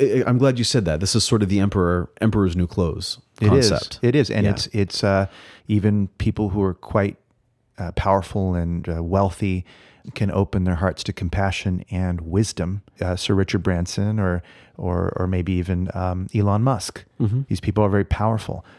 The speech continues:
Speaker 2: Uh, perhaps the same is true for Bill Gates or for, um, you know, who is it? Um, um, Facebook. Um,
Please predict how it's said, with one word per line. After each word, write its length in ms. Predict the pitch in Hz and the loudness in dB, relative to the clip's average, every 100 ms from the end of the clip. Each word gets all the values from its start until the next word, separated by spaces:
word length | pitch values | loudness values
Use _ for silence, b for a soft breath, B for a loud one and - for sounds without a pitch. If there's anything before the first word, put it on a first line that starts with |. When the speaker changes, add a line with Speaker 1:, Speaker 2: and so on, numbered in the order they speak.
| B - | B -2
Speaker 2:
Uh, 140 | 98 | 0
perhaps 380 | 95 98 117 - | 2 2 2 2
the 80 | 120 | -2
same 300 | - 123 123 - | 0 0 0 -4
is 240 | - 117 - | -2 0 -2
true 240 | - 123 | 0 0
for 160 | 113 120 | 2 0
Bill 160 | 107 110 | 2 2
Gates 360 | 113 87 - | 2 2 -2
or 140 | - 80 | -4 -4
for, 400 | - 87 87 87 B B B - | -4 -4 -2 -4 B B B -4
um, 560 | 87 85 85 82 - - | -2 0 -2 -4 -8 -10
you 120 | - 92 | -8 -6
know, 80 | |
who 100 | 87 | -2
is 140 | 95 87 | -2 -2
it? 180 | 85 85 | -8 -6
Um, 320 | 82 82 85 b b b b b - | -4 -6 -8 b b b b b -10
um, 500 | 92 85 82 80 82 - _ _ _ _ _ _ _ _ _ _ _ - - | -6 -6 -6 -10 -12 -18 _ _ _ _ _ _ _ _ _ _ _ -18 -2
Facebook. 640 | 110 - 78 - - - | 0 0 -6 -8 -12 -6
Um, 480 | 87 85 82 80 | -2 -2 -4 -6